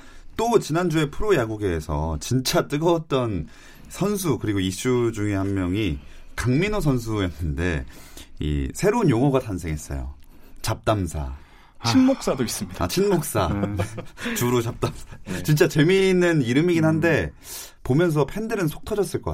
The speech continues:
Speaker 1: 같아요.
Speaker 3: 같은 야구인으로 정말 죄송합니다. 네,
Speaker 1: 네.
Speaker 3: 죄송하다는 말씀을 먼저 전해드리면서 말을 이어가야 될 것
Speaker 1: 음.
Speaker 3: 같아요. 예. 정말 나와서는 안 될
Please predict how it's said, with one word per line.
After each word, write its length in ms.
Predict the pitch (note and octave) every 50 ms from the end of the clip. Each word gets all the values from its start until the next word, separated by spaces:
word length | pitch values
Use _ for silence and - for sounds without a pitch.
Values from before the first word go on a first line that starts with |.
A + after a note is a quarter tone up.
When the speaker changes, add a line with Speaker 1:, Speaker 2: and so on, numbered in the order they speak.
| D2
Speaker 1:
같아요. 180 | - - D2 C2+
Speaker 3:
같은 360 | C2 - - - - D#3+ D#3+
야구인으로 440 | G2 G2 G2+ G2 A#2+ C3 B2+ C#3 C#3
정말 260 | - - A#2+ B2+ B2
죄송합니다. 720 | - - A#2+ A2 C3 C#3 C#3 C#3 C3+ A#2+ G2 F#2 F#2 G2+ - - - - -
네, 200 | F#2+ F#2+ F2+ F2+
Speaker 1:
네. 100 | F2 E2+ - - -
Speaker 3:
죄송하다는 580 | - A2+ G#2+ C3 C3 C3 B2 B2 A#2 A#2 A#2 A#2
말씀을 460 | G#2+ G2 F#2+ - - A#2+ G#2 A2+ G#2+
먼저 320 | F#2+ G2+ A#2+ B2+ C#3+ C#3
전해드리면서 960 | - A#2 G#2+ A2 A2+ G#2+ G2+ G2 G#2 G2+ G#2 G#2 G2 A#2 B2 B2+ A#2+ G#2+ G2 - - - - - - - -
말을 320 | - G2 G#2+ G#2+ A2+ A#2 A#2
이어가야 440 | A2 A2+ C3+ D#3 D3 C3+ A2+ A2 G2+
될 120 | G#2 F#2
것 160 | - - A2+ -
Speaker 1:
음. 40 |
Speaker 3:
같아요. 480 | F2 F#2 D#2 D2+ F#2+ F#2+ F#2+ G#2+ G#2 G#2+ A#2+ A2
예. 340 | G#2 G#2+ G#2 G2 G2+ G#2 - - - - - - - - - -
정말 420 | - - C#3 E3 F#3 A3 A#3 G3+
나와서는 540 | C#3+ A#2+ A2 B2+ E3 D#3+ D3 D3+ D#3+ E3 D3
안 220 | B2+ G2+ G#2+ A2 G#2+
될 480 | A#2 B2 A#2 A2 G#2 F#2+ F2+ F2+ F#2